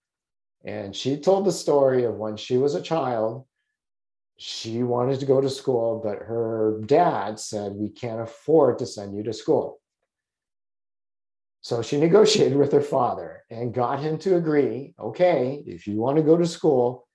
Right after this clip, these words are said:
you still need to take care of your younger two siblings because mom and dad need to go work the fields to make money for the family to feed us." So that's what she did. She got up early in the morning. She would pack diapers,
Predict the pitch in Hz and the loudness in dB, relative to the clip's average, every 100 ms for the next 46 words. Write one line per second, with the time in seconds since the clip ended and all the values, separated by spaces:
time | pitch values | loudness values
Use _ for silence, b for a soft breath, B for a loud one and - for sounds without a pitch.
0 | _ _ - 107 139 165 - - 180 180 | _ _ -16 -2 0 0 -4 0 4 4
1 | 170 143 131 - 127 - 123 120 117 117 | 4 -4 -4 -4 -4 -4 -4 -4 -4 -6
2 | 117 113 127 127 165 165 175 143 110 107 | -4 -4 -4 -4 -4 -2 -2 -2 -2 -6
3 | 139 - - _ _ _ _ _ _ 113 | -10 -16 -20 _ _ _ _ _ _ -8
4 | 107 117 110 107 110 - _ _ - 101 | -4 -4 -2 -4 -6 -16 _ _ -14 -10
5 | 117 139 123 123 117 113 107 107 107 107 | -6 -4 -4 -4 -6 -8 -8 -6 -6 -4
6 | 113 110 117 113 104 101 101 - _ _ | -6 -6 -10 -6 -4 -4 -8 -18 _ _
7 | _ _ 101 104 98 101 95 95 _ 92 | _ _ -14 -12 -10 -10 -10 -14 _ -14
8 | 98 - 98 95 87 87 - 95 - 123 | -14 -14 -14 -12 -12 -14 -18 -18 -12 -10
9 | 95 78 - - _ _ _ _ _ _ | -10 -12 -20 -20 _ _ _ _ _ _
10 | _ _ _ _ _ _ _ - 117 120 | _ _ _ _ _ _ _ -8 -4 -2
11 | 117 - 139 - 160 190 220 - - 113 | -2 0 0 2 4 4 4 0 -2 0
12 | 120 131 165 151 147 151 165 156 131 135 | 0 0 0 0 0 0 -2 -2 -2 -4
13 | 147 160 135 - 120 107 - 139 135 127 | -10 -14 -16 -6 -4 -4 -4 -4 -4 0
14 | 131 139 156 151 156 151 - | 0 2 2 0 0 -4 -16